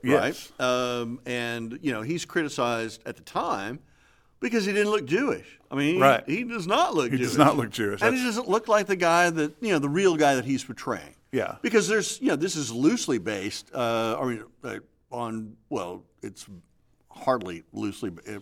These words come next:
Speaker 1: loosely based. It's, it's pretty darn
Speaker 2: Yeah.
Speaker 1: close to real events that happened, you know, um, and, uh,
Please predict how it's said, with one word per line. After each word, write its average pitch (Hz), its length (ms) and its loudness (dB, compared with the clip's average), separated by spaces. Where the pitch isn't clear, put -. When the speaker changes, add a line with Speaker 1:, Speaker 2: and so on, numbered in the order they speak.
Speaker 1:
loosely 107 340 -8
based. 95 280 -8
It's, - 220 -14
it's 123 120 -12
pretty 208 340 0
darn 127 340 -2
Speaker 2:
Yeah. 135 200 6
Speaker 1:
close 131 340 0
to 214 160 0
real 190 340 4
events 107 600 -2
that 147 160 4
happened, 98 560 0
you 135 100 0
know, 87 220 -6
um, 101 680 -4
and, 107 580 -6
uh, 104 300 -6